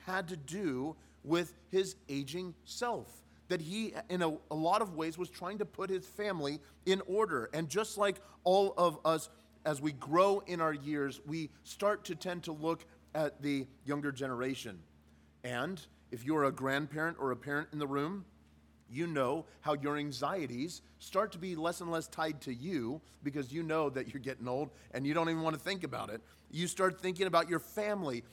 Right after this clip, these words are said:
and your posterity. You think about your legacy. You start thinking about those kinds of things, and the anxiety comes upon your heart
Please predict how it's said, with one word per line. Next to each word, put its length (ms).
and 120
your 100
posterity. 800
You 140
think 240
about 320
your 140
legacy. 520
You 160
start 280
thinking 320
about 320
those 260
kinds 300
of 100
things, 400
and 140
the 100
anxiety 640
comes 360
upon 260
your 160
heart 280